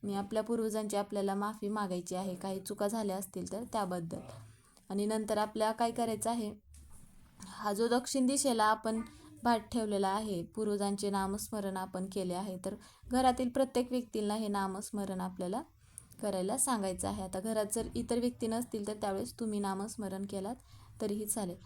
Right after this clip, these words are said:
आपल्या घरातील प्रत्येक भिंतीला मग तुम्ही हा जो भात आहे तर तो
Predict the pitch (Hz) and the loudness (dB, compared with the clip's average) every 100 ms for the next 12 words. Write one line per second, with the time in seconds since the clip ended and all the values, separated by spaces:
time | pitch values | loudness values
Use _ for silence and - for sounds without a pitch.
0 | - - - 233 269 302 320 302 277 262 | -20 -4 0 6 8 10 8 8 2 4
1 | 294 294 269 240 285 247 247 233 233 233 | 4 6 4 6 6 6 4 2 2 2
2 | 240 247 233 233 240 240 233 226 233 208 | 0 2 2 0 -2 -2 0 0 0 0
3 | 220 220 196 190 202 202 | -2 -2 -4 -4 -4 -4